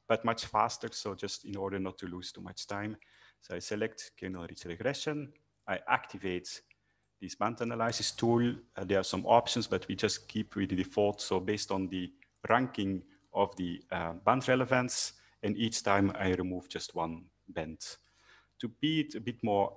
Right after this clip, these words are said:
uh, robust, again, I will, uh, combine it with cross-validation of three K,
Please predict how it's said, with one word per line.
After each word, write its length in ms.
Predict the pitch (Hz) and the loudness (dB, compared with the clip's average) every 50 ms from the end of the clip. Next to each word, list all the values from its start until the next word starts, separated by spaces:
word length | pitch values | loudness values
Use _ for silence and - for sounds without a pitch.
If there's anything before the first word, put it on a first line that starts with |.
| - - | -4 -2
uh, 180 | 90 90 90 95 | 0 2 4 4
robust, 400 | 127 139 139 143 139 - - - | 4 2 2 0 -2 -4 -6 -10
again, 340 | - - 117 110 110 113 117 - | -6 -2 -2 0 0 -2 -4 -6
I 100 | - 98 | -6 -4
will, 300 | 98 98 92 90 101 - | -4 -4 -4 -6 -6 -4
uh, 120 | - 95 | -4 -4
combine 520 | 92 - - 92 92 90 101 107 110 110 101 | -2 0 0 0 2 4 4 4 4 4 2
it 140 | 95 - - | 0 -2 -6
with 160 | - - - | -14 -10 -6
cross-validation 880 | - 107 101 - - 98 92 92 85 92 92 85 - - 90 87 87 87 - _ _ | -6 -4 -4 -4 -4 -6 -6 -4 -4 -6 -6 -6 -6 -8 -8 -8 -10 -12 -14 _ _
of 300 | 90 87 82 - - - _ _ | -16 -16 -16 -18 -20 -20 _ _
three 240 | - - 87 82 - _ | -16 -14 -12 -14 -14 _
K, 300 | - 117 120 127 127 113 | -2 0 0 0 -2 -4